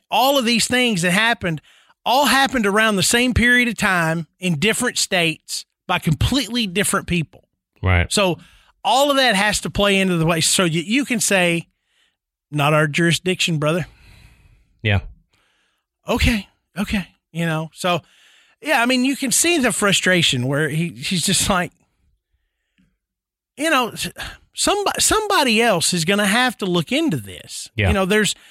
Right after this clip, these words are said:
Speaker 1: there's something, you know, whether, whether it's U F Os or, or, you know, aliens or, eh, predators, whatever, it's something, something's doing it.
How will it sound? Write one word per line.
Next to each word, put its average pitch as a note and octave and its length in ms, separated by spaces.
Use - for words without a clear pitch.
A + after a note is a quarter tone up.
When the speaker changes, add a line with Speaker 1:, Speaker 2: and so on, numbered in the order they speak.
Speaker 1:
there's B3 180
something, C#4+ 440
you B3 80
know, A#3+ 100
whether, C4+ 500
whether F4 300
it's A3+ 420
U C#4 220
F B3 200
Os G3+ 400
or, C3 240
or, C#3 320
you F#3+ 120
know, E3+ 200
aliens G#3+ 580
or, C#3 140
eh, - 200
predators, C4 560
whatever, C#4 480
it's C#4+ 180
something, C#4 720
something's D#4+ 520
doing C#4+ 340
it. - 180